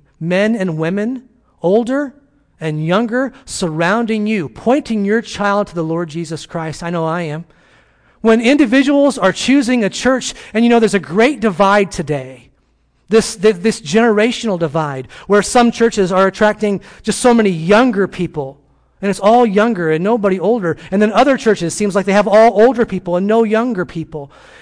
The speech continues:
And that is a detriment to what we're trying to do. 'Cause as I stand as a father of, of my wonderful kids, I want them to see someone who loves Jesus Christ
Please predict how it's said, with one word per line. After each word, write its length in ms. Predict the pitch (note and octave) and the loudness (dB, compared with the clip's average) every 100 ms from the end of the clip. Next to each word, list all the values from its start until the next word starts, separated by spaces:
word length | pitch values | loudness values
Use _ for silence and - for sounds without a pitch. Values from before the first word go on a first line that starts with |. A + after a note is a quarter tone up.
| - | -2
And 100 | A#3 | 2
that 80 | |
is 100 | D4+ | 4
a 60 | A3+ | 2
detriment 760 | D3+ B2+ A3 D4+ - B3 F3+ F#3 | -4 -2 2 2 0 -2 -2 -2
to 60 | |
what 140 | F#3 F3+ | -2 0
we're 100 | F3+ | -2
trying 280 | G3+ F#3+ F3+ | -2 -2 -4
to 80 | |
do. 400 | F3+ A#3 D#4 F#3+ - _ _ _ _ _ _ _ _ _ _ | -4 -2 -2 -4 -8 _ _ _ _ _ _ _ _ _ _
'Cause 140 | - F#3 | -4 -2
as 120 | E3 | 0
I 160 | F3+ C#4+ | 0 0
stand 320 | - A#3 F3+ | -2 -2 -2
as 100 | D#3 | -4
a 60 | |
father 540 | E3 G3+ A3+ D4 E3+ D3+ | -4 0 2 2 0 -4
of, 320 | C#3+ A#2+ - | -6 -10 -12
of 120 | E3 | -8
my 220 | E3 F3+ | -2 0
wonderful 500 | C#4 G#3+ F#3 E3 - | 2 2 2 -2 -6
kids, 600 | D#3 - D#3 C3+ - - - _ _ _ _ _ _ _ | -8 -6 -6 -6 -12 -18 -20 _ _ _ _ _ _ _
I 100 | G3 | 0
want 180 | G3+ A3 | 2 2
them 100 | F#3+ | -2
to 80 | D#3+ | -6
see 300 | - A#3 C#4+ | -6 0 0
someone 560 | - F#3 E3+ D3 C3+ A#2 _ _ _ _ _ _ _ _ | 0 -2 0 -2 -6 -12 _ _ _ _ _ _ _ _
who 100 | G3+ | 0
loves 260 | G#3 A3+ - | 2 2 0
Jesus 360 | G#3 D#3+ D#3+ | -6 -6 -10
Christ 680 | - G3+ G#3+ F#3 - - - | -6 -4 -4 -8 -16 -18 -20